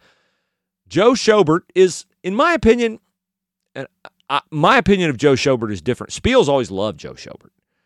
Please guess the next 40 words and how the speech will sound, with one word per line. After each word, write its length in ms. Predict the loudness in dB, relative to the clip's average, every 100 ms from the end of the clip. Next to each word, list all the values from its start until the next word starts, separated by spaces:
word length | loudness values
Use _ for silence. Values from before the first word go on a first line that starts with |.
| _ _ _ _ _ _ _ _ _
I 200 | 0 2
view 220 | 2 -2 0
Joe 200 | 0 0
Schobert 440 | 0 -2 -2 -6 -8
as 120 | -6
like 180 | -8 -8
the 140 | -10
Andy 300 | -8 -6 -6
Dalton 380 | -2 -2 -2 -12
of 100 | -10
linebackers. 720 | -8 -8 -10 -16 -16 -20 -20 _ _ _
He's 80 | -4
okay, 560 | -4 -2 0 0 0 -4 _ _ _ _ _
but 120 | -16 -10
to 80 | -6
me, 240 | -4 -2
he's 160 | -4 0
not 260 | 0 -2 _ _
worth 240 | -4 -2
a 80 | -4
ton 220 | -8 -6
of 80 | -4
money. 300 | -4 -6 -10 -14
The 80 |
Jags 400 | -6 -4 -4 -6
gave 280 | -2 0 0
him 180 | -6 -10
a 40 |
ton 220 | -10 -10 -10
of 100 | -10
money 320 | -12 -12 -20 _ _ _ _
last 440 | -4 -4 -6 -6
year 200 | -4 -4
before 360 | -6 -4 -4 -2
Urban 300 | -4 -4 -6
was 160 | -8 -8
their 120 | -8
coach. 360 | -4 -4 -6
And 80 | -14
clearly, 420 | -6 -4 -4 -6